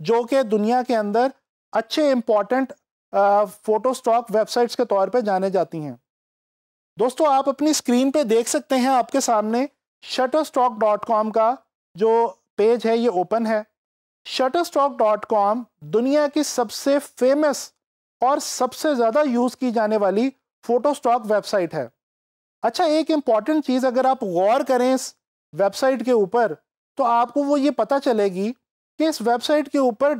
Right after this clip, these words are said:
डिफरेंट टॉपिक्स के हवाले से इमेजेस को सेग्रीगेट किया गया है, कैटेगराइज किया गया है। आप डिफरेंट कैटेगरीज में जाके इमेजेस देख सकते हैं, यानी आपको यूथ के हवाले से अलग कैटेगरी के इमेजेस मिलेंगे,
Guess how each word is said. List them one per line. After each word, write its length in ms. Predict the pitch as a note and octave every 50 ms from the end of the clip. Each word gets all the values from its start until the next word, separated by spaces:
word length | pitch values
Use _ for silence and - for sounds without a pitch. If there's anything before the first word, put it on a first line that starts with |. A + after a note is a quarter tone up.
| E3 D3+
डिफरेंट 440 | A3+ A3+ - - C4 D4 D#4 D4+ - _
टॉपिक्स 400 | - G#3 G3 G3 C#4 D4 - - -
के 120 | - C#4
हवाले 400 | B3+ B3+ A#3 G#3+ F#3+ F#3 G3+ G#3+ A3
से 160 | - G#3+ F3+ D#3 D3 _ _ _ _ _ _ _ _ _ _ _ _ _ -
इमेजेस 420 | A3+ B3+ C#4 D4+ C#4+ D#4 D#4+ D4 -
को 340 | - B3+ B3 B3 C4+ D4 C#4
सेग्रीगेट 720 | - - - - A#3+ A3+ A3 A3+ C#4 D4 C4+ C#4+ C#4 C4+
किया 280 | - - A#3+ A#3+ A#3+ B3
गया 220 | A3+ A#3+ A#3+ A#3+
है, 160 | A#3 B3+ C4+ C4+
कैटेगराइज 720 | - - - A#3 A#3 A#3 D4 C#4 C4+ C#4+ C#4 C#4 C4 -
किया 260 | - A#3 A3 A3 G#3+
गया 220 | G3+ F#3+ G3 F3 D#3+
है। 200 | D#3 D3+ C3+ A#2+ - _ _ _ _ _ _ _ _ _ _ _ _ _ _ _ _
आप 400 | - F#3+ G3+ G#3 A3+ C4+ C4 -
डिफरेंट 460 | F#3+ E3 E3 A3+ G#3+ - - C4+ C4+ C4
कैटेगरीज 580 | G#3+ G3 G3 - - A#3 A#3 C4 C#4 C#4 B3
में 120 | B3+ C4+ B3
जाके 500 | G#3 G3+ F#3+ F#3 F#3 F#3 A#3 A#3+ C#4+ D4 - _ _ _ _ _
इमेजेस 340 | - G#3+ A#3 B3 B3 D#4 E4
देख 260 | G3+ E3+ A3+ B3 A#3+
सकते 300 | - - A#3 - _ -
हैं, 260 | G3+ F3+ E3+ D3+ B2 - _ _ _ _ _ _ _ -
यानी 280 | D#3+ F3 F#3+ G#3+ B3+
आपको 480 | B3 G3 G3+ G#3 G#3 G#3 - B3 C4 C4+
यूथ 380 | A3+ F3 D#3 F#3 G3+ A#3+ A#3 -
के 80 | - C4+
हवाले 380 | B3 B3 A#3+ A3+ A3 A3 A#3+ A#3
से 120 | - C#4 B3+
अलग 340 | F#3+ F3+ F3+ E3+ F3 F3
कैटेगरी 440 | - G3+ G3+ G3 A#3 A#3 A3+ A#3+ B3
के 100 | A3+ C4
इमेजेस 300 | B3+ B3 B3+ A3+ C4 B3
मिलेंगे, 480 | A#3+ B3 A#3+ A#3+ B3+ B3 A#3+ B3+ C4